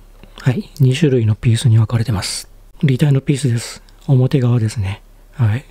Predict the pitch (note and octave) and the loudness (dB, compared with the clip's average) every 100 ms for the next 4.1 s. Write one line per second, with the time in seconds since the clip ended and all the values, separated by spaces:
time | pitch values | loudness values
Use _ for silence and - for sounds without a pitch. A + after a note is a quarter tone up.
0 | - B2+ A#2 A#2 B2 A#2+ B2+ G#2 B2+ - | -4 0 2 4 2 2 0 -2 -6 -14
1 | - - - - - B2 B2 A#2 D3 A2+ | -20 -20 -20 -10 -2 2 4 2 0 -2
2 | G2+ G2 A2 F#2+ - - - - - - | -6 -4 -4 -4 -10 -20 -20 -20 -20 -20
3 | - - - - E3+ D3+ C3+ B2+ - F#3 | -20 -20 -20 -2 0 0 0 -2 -2 -2
4 | F#3+ | -2